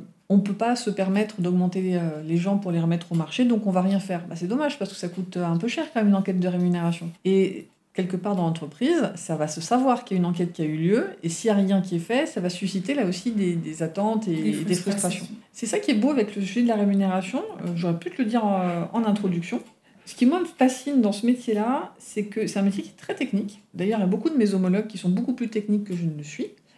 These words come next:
Speaker 1: C'est
Speaker 2: Oui.
Speaker 1: pour ça que beaucoup de mes homologues viennent de la finance, et pas tant des ressources humaines, même si, même s'il y en a. Mais c'est un métier qui, contrairement aux autres métiers des ressources humaines, va susciter une réponse, alors moi je dis réponse émotionnelle, mais c'est un abus de langage, plus parler de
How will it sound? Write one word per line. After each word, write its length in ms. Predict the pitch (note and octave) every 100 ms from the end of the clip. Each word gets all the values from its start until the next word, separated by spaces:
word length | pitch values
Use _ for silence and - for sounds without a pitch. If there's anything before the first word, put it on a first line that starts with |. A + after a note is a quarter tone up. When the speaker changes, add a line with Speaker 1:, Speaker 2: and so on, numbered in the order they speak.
| - G3+
Speaker 1:
C'est 80 |
Speaker 2:
Oui. 60 | F3+
Speaker 1:
pour 120 | F#3
ça 120 | G3+
que 40 | F3+
beaucoup 240 | A3+ E4
de 60 | C#4+
mes 140 | G#3+
homologues 420 | G#3 F#3+ F#3+ G3
viennent 240 | F3+ G#3 C4
de 80 | A3+
la 100 | F3+
finance, 540 | - F3 - - - _ _ E3+
et 60 |
pas 160 | - F#3
tant 160 | G3+
des 80 | F#3
ressources 340 | F3 E3+ D#3+ D#3+
humaines, 220 | G3+ D4+
même 140 | F3
si, 260 | E3+ - D#3+ D#3
même 160 | E3 F3
s'il 200 | - F3+
y 40 |
en 120 | E3+
a. 120 | A#3 - -
Mais 220 | G#3+ G#3+
c'est 180 | - A3+
un 80 | G3
métier 460 | B3+ - G#3+ G#3+ -
qui, 80 | E3+
contrairement 600 | - D#4+ - G#3+ G#3+ G3
aux 120 | F3+
autres 120 | G3+
métiers 220 | F#3 F#3
des 100 | F3+
ressources 360 | D#3+ D#3 - D3
humaines, 340 | D#3 G3 F4 F#4
va 180 | F3 F3+
susciter 680 | F3+ D4+ D#4 B3+ - A#3 A3
une 160 | F3 F3+
réponse, 540 | A3 A3 B3 A#3+ -
alors 120 | F3+
moi 100 | F#3+
je 60 | F#3+
dis 80 | F#3+
réponse 380 | F#3+ G3 G3+
émotionnelle, 460 | F#3 F3+ F#3 F#3+ G3
mais 60 | F3+
c'est 120 | F3
un 60 | E3+
abus 160 | E3
de 60 | E3
langage, 480 | F3+ G#3+ G3+ F3 - D#3
plus 120 | - -
parler 200 | E3+
de 60 | E3